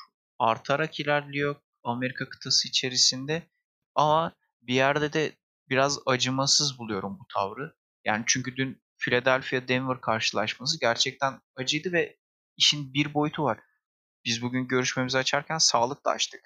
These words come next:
Sir Alex Ferguson üzerinden. Hani N B A koçlarının da bu konuda oyuncuların sağlıksal olarak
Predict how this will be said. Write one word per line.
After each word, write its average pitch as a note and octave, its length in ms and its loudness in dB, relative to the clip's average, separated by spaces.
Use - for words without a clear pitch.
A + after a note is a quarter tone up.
Sir - 180 -8
Alex G#2 260 -2
Ferguson A#2 380 -8
üzerinden. A#2+ 480 -4
Hani A#2 320 -2
N A#2+ 200 2
B B2+ 100 2
A C3 60 -2
koçlarının C3+ 600 -2
da A#2+ 120 -2
bu A2+ 80 -14
konuda C3 480 -4
oyuncuların B2+ 560 0
sağlıksal C3 720 4
olarak B2 380 -2